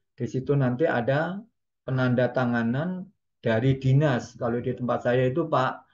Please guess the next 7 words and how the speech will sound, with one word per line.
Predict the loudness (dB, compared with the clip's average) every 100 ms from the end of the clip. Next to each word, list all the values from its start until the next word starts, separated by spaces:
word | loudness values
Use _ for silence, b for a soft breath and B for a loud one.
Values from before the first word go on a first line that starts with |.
| b
Kasudin, | -8 -6 0 2 6 4 4 -6 b b
Kepala | -10 -2 0 2 2 0
Suku | -2 -6 -4 -4
Dinas | -2 -2 -2 -2
Pendidikan | -2 -2 -2 0 0
Jakarta | -2 -4 -6 -4 -4 -4
Selatan. | -2 -2 -2 -4 -6